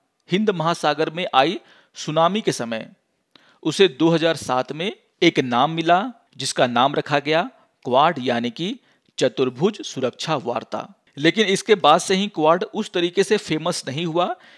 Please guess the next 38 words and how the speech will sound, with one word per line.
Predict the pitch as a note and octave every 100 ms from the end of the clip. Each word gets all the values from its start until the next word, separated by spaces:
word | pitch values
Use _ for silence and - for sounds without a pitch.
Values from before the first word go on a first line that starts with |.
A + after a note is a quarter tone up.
| _
इन | - F#3
देशों | E3 E3 -
के | G#3 G#3
बीच | D3 E3 F#3+
में | F#3+ A3 - _ -
क्वाड | E3 F#3 G3+
को | G3+
लेकर | E3 E3 D#3+
के | G3
बहुत | D#3 C#3 B2 F3
ज्यादा | D#3+ F3
गंभीरता | C#3+ C3 B2+ C3+ F#3 D3
नहीं | B2 D3
दिखाई | D#3+ D3+ D3 D3+
गई। | E3+ A#3+ - _ -
और | E3+
उसके | F3+ B3
बाद | G#3 B2+ A#2
दो | A2+ E3+
हज़ार | F3+
सत्रह | E3+ F3 G3+ A3
में | D#3 B2 - _ _ -
जब | D3 D3 -
चीन | G3 A3+
के | G3+
द्वारा | C#3+ A#2+ G#2+ G#2+ - _
हिंद | D#3 F3 F3
महासागर | D#3+ E3 - D#3+ E3+ E3+
में | F3 A#3 _ -
अपनी | C#3+ G3 G#3+
मनमानी | F#3+ D#3+ D#3 D3+ G3
शुरू | F#3+ E3+ G#3
की | -
गई, | C3 A#2 B2+ - _ -
उसके | D#3 - G3
बाद | A#2+ B2+ C3
से | - D#3
ही | C#3+ F3+